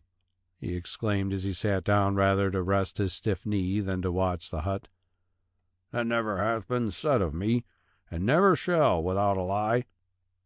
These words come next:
But one on 'em might come out, mayhap, and give me some satisfaction." Before his words were cool, Miss Patch herself appeared in the doorway.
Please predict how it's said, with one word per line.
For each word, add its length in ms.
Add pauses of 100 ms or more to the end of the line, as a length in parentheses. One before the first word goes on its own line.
(160)
But 120
one 260
on 260
'em 160
might 220
come 180
out, 260
mayhap, 600 (420)
and 140
give 180
me 160
some 260
satisfaction." 920 (360)
Before 440
his 260
words 340
were 140
cool, 440
Miss 240
Patch 400
herself 560
appeared 540
in 120
the 100
doorway. 600